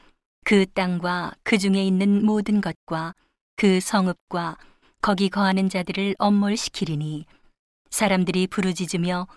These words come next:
그 땅 모든 거민이 애곡할 것이라. 힘센 것에 굽치는 소리와 달리는 병거 바퀴에 울리는 소리에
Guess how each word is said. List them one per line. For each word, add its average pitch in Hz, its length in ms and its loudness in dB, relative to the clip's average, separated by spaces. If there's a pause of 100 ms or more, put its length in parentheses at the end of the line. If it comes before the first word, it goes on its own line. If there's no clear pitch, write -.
(280)
그 214 140 2
땅 202 360 0
모든 208 400 2
거민이 202 540 0
애곡할 214 480 -4
것이라. 143 640 -8 (1000)
힘센 208 460 4
것에 196 560 0
굽치는 208 540 2
소리와 175 540 -2 (420)
달리는 180 600 0
병거 190 320 4
바퀴에 180 480 -2
울리는 180 420 0
소리에 156 520 -6